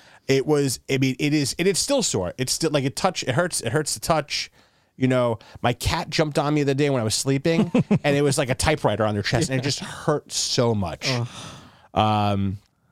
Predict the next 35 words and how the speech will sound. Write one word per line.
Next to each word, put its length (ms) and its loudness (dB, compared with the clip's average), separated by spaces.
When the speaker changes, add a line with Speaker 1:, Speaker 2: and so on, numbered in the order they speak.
Speaker 1:
but 180 2
I, 140 2
you 80 2
know, 80 2
like 140 2
I 20 2
said, 160 -2
the 60 2
hardest 320 0
thing 120 2
is, 120 2
like, 180 -2
you 60 2
know, 120 0
it's, 220 -4
it's 200 -2
not 280 0
doing 280 4
the 80 0
push-ups 560 0
throughout 260 0
the 80 -6
day. 340 -2
That's 220 0
easy. 200 2
I 40 -6
can 140 0
do, 120 2
like, 220 -2
ten 420 2
every 380 2
other 260 2
hour, 380 -2
and 160 0
I, 20 2